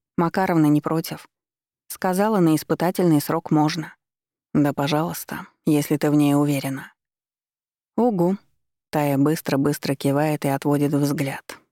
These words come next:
Так, я сощуриваюсь. Перекладываю сына в одну руку, второй фиксирую её подбородком. "Кажется, ты хочешь что-то мне рассказать".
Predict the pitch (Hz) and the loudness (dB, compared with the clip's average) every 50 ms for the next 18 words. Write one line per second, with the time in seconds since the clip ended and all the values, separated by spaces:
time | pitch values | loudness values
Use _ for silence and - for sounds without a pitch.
0 | _ _ - 131 131 131 - - - _ - - - - _ _ _ _ _ - | _ _ -8 -8 -8 -8 -8 -12 -16 _ -20 -20 -20 -20 _ _ _ _ _ -4
1 | 139 139 135 - - 180 175 - - - 147 147 151 - - - - - - - | -2 -2 -2 -4 -4 -4 -4 -4 -4 -4 -4 -4 -4 -8 -12 -14 -16 -16 -16 -16
2 | - - _ _ _ _ _ _ _ _ _ _ _ _ _ - 156 147 139 - | -16 -18 _ _ _ _ _ _ _ _ _ _ _ _ _ -4 -2 -2 -2 0
3 | - 156 151 156 156 147 143 143 143 143 143 - - 165 156 147 143 139 139 139 | 0 -2 0 0 0 2 2 2 2 0 -2 -2 -2 0 2 2 2 2 0 -2
4 | 139 170 156 156 165 170 - 160 156 - - - - - - _ _ _ _ _ | 0 0 2 2 2 2 0 -4 -8 -10 -12 -14 -14 -14 -16 _ _ _ _ _
5 | - 151 151 160 165 175 - - 165 160 - - - 156 151 151 147 143 143 143 | -4 -2 0 0 0 0 0 -2 -4 -4 -4 -2 -2 0 2 2 2 2 2 2
6 | 139 139 139 - 147 143 147 143 139 135 131 - - - - 185 175 - - _ | 2 0 0 0 0 0 0 0 -2 -4 -6 -8 -10 -12 -10 -10 -10 -12 -16 _
7 | _ _ _ _ _ _ _ _ _ _ _ - - 147 139 139 147 147 147 - | _ _ _ _ _ _ _ _ _ _ _ -8 -4 -2 -2 0 0 -2 -2 -2
8 | - 160 - - 143 - - 156 151 - - 139 - - - - - 147 143 156 | -4 -4 -4 -4 -6 -4 -4 -6 -4 -4 -4 -6 -4 -6 -6 -6 -2 -2 -2 0
9 | - 160 156 151 147 147 143 143 - 151 - - - 156 143 139 131 - - - | 0 0 2 2 2 2 0 0 -4 -6 -8 -8 -8 -6 -6 -8 -10 -14 -16 -20
10 | - | -20